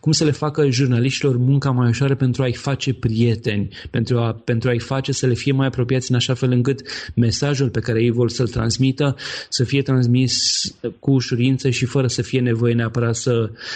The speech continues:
uh, eu știu, plătească o anumită publicație pentru a transmite un mesaj. Deci aș vrea să pornesc pe ideea asta de, de cursuri pe care le fac pentru oamenii care lucrează cu jurnaliștii. Cred că e nevoie și de chestia asta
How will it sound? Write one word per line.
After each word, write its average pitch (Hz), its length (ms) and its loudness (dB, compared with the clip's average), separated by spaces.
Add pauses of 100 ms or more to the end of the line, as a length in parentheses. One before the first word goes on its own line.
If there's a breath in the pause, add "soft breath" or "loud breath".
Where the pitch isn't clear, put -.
(160 loud breath)
uh, 113 220 0
eu 110 60 2
știu, 110 220 0
plătească 127 560 -2
o 120 40 0
anumită 113 260 0
publicație 110 580 -2
pentru 110 240 0
a 107 40 -2
transmite 110 500 0
un 107 120 -2
mesaj. 117 520 -2 (240 loud breath)
Deci 123 140 -2
aș 117 120 0
vrea 135 140 0
să 143 180 0
pornesc 135 640 -2
pe - 80 -2
ideea 123 320 0
asta 123 220 -2
de, 107 220 2
de 104 140 0
cursuri 175 760 0 (280 loud breath)
pe 135 80 -2
care 127 260 -2
le 117 60 -6
fac 139 200 -4
pentru 123 360 0
oamenii 127 500 2
care 117 260 0
lucrează 113 600 2
cu 117 140 0
jurnaliștii. 107 640 0
Cred 123 220 -2
că 123 280 -2 (300)
e 123 280 2
nevoie 117 400 2
și 113 140 -4
de 113 100 2
chestia 107 500 -2
asta 98 420 -2